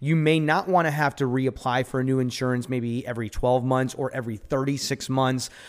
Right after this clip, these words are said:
however that may look. And yes, you do get great coverage with some of these type of things. However, a-, you have to understand and listen into, should, not even really the fine print, the,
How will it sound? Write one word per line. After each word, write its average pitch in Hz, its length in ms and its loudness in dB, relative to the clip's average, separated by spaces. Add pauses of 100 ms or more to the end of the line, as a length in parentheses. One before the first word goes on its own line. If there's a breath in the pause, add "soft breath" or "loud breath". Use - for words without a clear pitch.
however 175 460 6
that 156 160 2
may 143 160 2
look. 165 320 4
And 131 160 -2
yes, 156 320 2
you 135 140 -2
do 127 260 -2
get 131 380 0
great 127 280 0
coverage 151 480 2
with 120 140 0
some 135 300 0
of 127 60 2
these 123 160 -4
type 120 220 -4
of - 80 -8
things. 117 380 -6 (320 soft breath)
However, 117 680 2 (400 soft breath)
a-, 156 80 -4
you 123 220 -4
have 131 500 -2
to 175 180 -4
understand 117 800 -4 (260)
and 113 300 -4
listen 135 320 0
into, 131 560 2 (220 loud breath)
should, - 240 -4
not 175 140 4
even 208 140 4
really 135 140 6
the 107 100 -4
fine 143 360 0
print, 101 280 -4
the, 101 120 -6